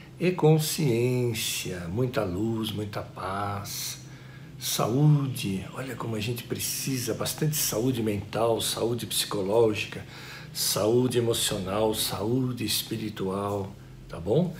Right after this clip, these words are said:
Sejam todos bem-vindos ao canal. É, hoje vamos falar um tema muito legal.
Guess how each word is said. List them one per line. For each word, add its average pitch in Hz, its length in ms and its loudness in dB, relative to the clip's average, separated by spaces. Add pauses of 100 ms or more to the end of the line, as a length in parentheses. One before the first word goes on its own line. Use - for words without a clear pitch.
(160)
Sejam 123 360 4
todos 147 640 8
bem-vindos 127 760 0
ao 117 280 6
canal. 107 460 0 (560)
É, 123 300 2
hoje 156 240 10
vamos 135 400 4
falar 117 640 4 (800)
um 127 180 2
tema 120 540 4
muito 135 400 4
legal. 101 580 2